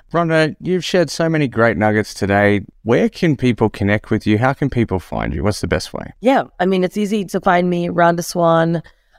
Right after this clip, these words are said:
Speaker 2: Um, you can search me up. I would Google me, actually, so then you can actually see what a Google Knowledge Panel looks like.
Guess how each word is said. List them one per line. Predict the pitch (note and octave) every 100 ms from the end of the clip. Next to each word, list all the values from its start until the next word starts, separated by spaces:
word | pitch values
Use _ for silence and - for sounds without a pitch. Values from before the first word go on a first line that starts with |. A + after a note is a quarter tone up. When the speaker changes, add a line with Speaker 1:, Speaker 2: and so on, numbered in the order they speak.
| _
Speaker 2:
Um, | E3 D#3+ D#3 D#3 D#3+
you | D3+
can | E3+
search | D#3 F#3+ E3+
me | F#3+
up. | F3+ E3 -
I |
would | F3+ F3+
Google | F#3+ F3 F3+
me, | F#3
actually, | F3+ - G3 A3+
so | A3+ F3
then | E3
you | D#3
can | D#3+
actually | D#3 -
see | D#3 - D#3+ D#3
what | D3
a | D3+ D3 _
Google | - D#3+ D#3+
Knowledge | D3 D3+ -
Panel | D#3 D3
looks | D3+ -
like. | C#3+